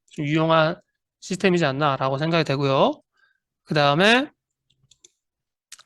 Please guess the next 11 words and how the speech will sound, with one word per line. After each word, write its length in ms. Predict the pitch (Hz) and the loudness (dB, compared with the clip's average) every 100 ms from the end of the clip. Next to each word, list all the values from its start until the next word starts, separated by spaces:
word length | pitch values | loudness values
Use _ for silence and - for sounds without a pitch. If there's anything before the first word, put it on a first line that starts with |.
| _ _ _ _ _ _ | _ _ _ _ _ _
저희, 640 | - 175 185 185 185 180 165 | 0 4 6 6 6 4 4
전 300 | 180 185 175 | 2 2 2
개인적으로 360 | 196 202 185 | 2 4 2
또 100 | 185 | 2
좋았던 440 | - 185 185 175 175 | 0 2 2 2 4
게 320 | 226 165 - _ - | 4 4 0 _ -4
엠디아이 520 | 160 220 262 262 240 | 0 4 6 8 6
탭이라고 480 | - 220 208 175 156 | 4 2 6 4 4
해서 280 | 147 202 175 | 0 0 0
이 100 | 160 | 0
밑에 680 | 202 - - 220 247 170 | -2 0 4 6 8 4